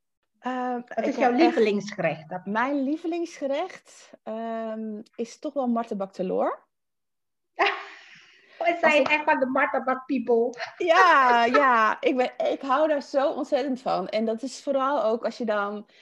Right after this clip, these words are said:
Speaker 1: zeg maar, want het wordt dan vooral in de, een beetje de namiddagavond, eh, wordt dat het van, eh, in, in Indonesië dan, hè, bij de kaki lima's wordt dat dan gemaakt. En dan zo met zo'n, ehm,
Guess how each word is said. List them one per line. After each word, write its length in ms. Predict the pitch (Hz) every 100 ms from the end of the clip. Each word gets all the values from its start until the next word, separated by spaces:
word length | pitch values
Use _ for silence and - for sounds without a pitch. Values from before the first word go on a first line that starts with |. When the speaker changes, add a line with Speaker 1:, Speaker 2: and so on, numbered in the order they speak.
| _ _
Speaker 1:
zeg 220 | - 233 226
maar, 280 | 196 196
want 140 | 185 214
het 120 | 220
wordt 160 | 214 214
dan 140 | 202
vooral 300 | 226 220 226
in 120 | 202
de, 240 | 185 135 180
een 140 | 180
beetje 180 | 185 190
de 120 | 175
namiddagavond, 1120 | 180 196 202 190 170 175 196 254 311 294 -
eh, 180 | - 240
wordt 220 | 233 262
dat 160 | 262 254
het 180 | 220 -
van, 220 | 233 208
eh, 300 | - 208 202 -
in, 200 | 226 220
in 120 | 214
Indonesië 480 | 208 208 208 208 240
dan, 180 | 208 233
hè, 100 | 247
bij 100 | 254
de 60 | 220
kaki 260 | 214 233
lima's 340 | 220 247 240 277
wordt 180 | 269
dat 120 | 262 -
dan 140 | 233
gemaakt. 720 | 277 226 214 381 440 427 - _ - - - 339
En 200 | - 330
dan 180 | 294 254
zo 220 | - 269
met 200 | 277 277
zo'n, 280 | 370 294 247
ehm, 340 | - 226 220